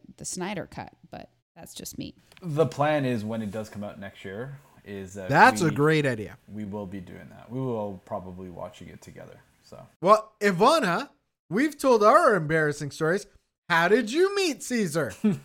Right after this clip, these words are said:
Speaker 1: Uh, I came on to, well, actually, this could be a funny story.
Speaker 3: <laughs>
Speaker 1: I have been hearing about Caesar for so long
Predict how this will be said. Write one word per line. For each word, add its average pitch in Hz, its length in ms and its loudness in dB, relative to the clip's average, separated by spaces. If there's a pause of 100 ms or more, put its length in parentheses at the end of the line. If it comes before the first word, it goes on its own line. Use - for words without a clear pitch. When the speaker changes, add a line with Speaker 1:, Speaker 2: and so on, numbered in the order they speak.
(1080)
Speaker 1:
Uh, 226 440 2 (140)
I 320 180 2
came 277 340 -2
on 214 420 -4
to, 226 220 -4
well, 247 180 4
actually, 320 340 2
this 453 220 0
could 539 200 0
be 247 120 -4
a 220 80 -4
funny 196 320 -4
story. 190 400 0 (580)
Speaker 3:
<laughs> - 580 -16
Speaker 1:
I 254 200 6
have 403 340 2
been 349 220 2
hearing 311 600 2
about 196 400 -2
Caesar 240 600 -2
for 185 240 -8
so 277 480 -2
long 240 580 -2